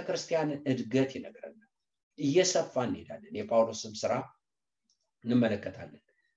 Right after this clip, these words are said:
እንግዲህ ሮም ሲደርስ ደግሞ ሉቃስ ታሪኩን ይዞልን ሐዋርያት ሥራ ሮም አድርሶ ጳውሎስን በሁለት ዓመቱ፣ ሁለት ዓመት በተከራየው ቤት እንደተቀመጠ አስቀምጦ ሲተወን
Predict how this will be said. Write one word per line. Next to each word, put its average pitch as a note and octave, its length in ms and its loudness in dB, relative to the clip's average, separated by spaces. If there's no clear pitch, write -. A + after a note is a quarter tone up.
እንግዲህ C#3 380 2
ሮም C#3 300 8
ሲደርስ A#2+ 420 2
ደግሞ G#2+ 260 -2
ሉቃስ A2+ 380 0
ታሪኩን G#2 420 -4
ይዞልን G2+ 420 -4
ሐዋርያት F#2 380 -4
ሥራ G#2+ 180 -2
ሮም C3+ 260 6
አድርሶ G2 340 -2
ጳውሎስን B2 460 0
በሁለት G2+ 400 -4
ዓመቱ፣ F#2+ 300 -8
ሁለት G#2 280 -4
ዓመት A#2 280 -2
በተከራየው F#2 680 -4
ቤት F2+ 200 -10
እንደተቀመጠ A#2 720 0
አስቀምጦ G#2+ 540 0
ሲተወን C#3 520 2